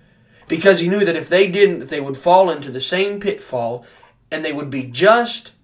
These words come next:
like their fathers, stubborn and rebellious generation that set not their heart aright, whose spirit was not steadfast with God. He knew it would be a generation that would not be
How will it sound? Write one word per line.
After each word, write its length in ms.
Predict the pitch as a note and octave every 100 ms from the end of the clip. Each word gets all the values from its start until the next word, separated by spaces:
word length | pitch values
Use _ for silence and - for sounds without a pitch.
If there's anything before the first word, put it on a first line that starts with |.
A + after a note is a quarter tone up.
| _ -
like 500 | C#3 E3 E3 E3 - -
their 260 | C3 C#3
fathers, 760 | C#3+ - A#2 G#2+ G#2 G2 - - _ _ _ _
stubborn 760 | - - D#3+ E3 F#3+ G3+ G3+ - _ _ _ _ _ -
and 100 | B2+
rebellious 540 | A#2+ C#3 D3+ E3+ E3+
generation 800 | D#3+ D#3 D3 B2 A#2 - C3 A#2 - _
that 180 | - -
set 400 | - - D#3 E3
not 220 | E3 E3
their 140 | E3 C3+
heart 260 | C#3+ D#3
aright, 480 | E3 E3 A#2+ A#2 - _ _ -
whose 180 | B2
spirit 380 | - - D3+ C#3+
was 180 | C3+ B2
not 200 | C3 -
steadfast 600 | - C3+ B2+ C3+ B2+ -
with 200 | C3 -
God. 360 | A#2+ A2 A2 A2+ _ _ _ _ _ _
He 100 | -
knew 240 | F3 E3+ E3
it 140 | -
would 140 | D#3+ C#3
be 140 | D3
a 60 | C3+
generation 640 | D3 D3+ D3 C#3+ D3+ E3
that 180 | F3+ B2+
would 160 | C3+
not 200 | C3+ C3
be 340 | C3+ C3+ -